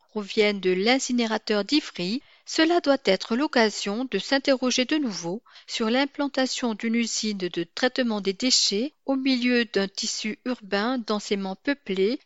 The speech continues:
mais également sur le processus même de l'incinération de nos déchets comme ultime solution. Les écologistes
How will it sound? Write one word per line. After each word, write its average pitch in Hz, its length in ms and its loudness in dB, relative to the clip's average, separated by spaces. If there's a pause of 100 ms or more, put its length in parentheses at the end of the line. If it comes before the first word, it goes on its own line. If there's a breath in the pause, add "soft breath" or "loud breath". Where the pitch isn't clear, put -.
mais 269 200 4
également 247 680 2
sur - 180 -2
le 247 80 2
processus 285 680 -2
même 175 400 -2
de 208 140 -2
l'incinération 214 880 0
de 180 120 -6
nos 180 140 -6
déchets 262 640 4
comme 247 240 0
ultime 302 400 0
solution. 220 560 -4 (340)
Les 240 200 2
écologistes 294 880 4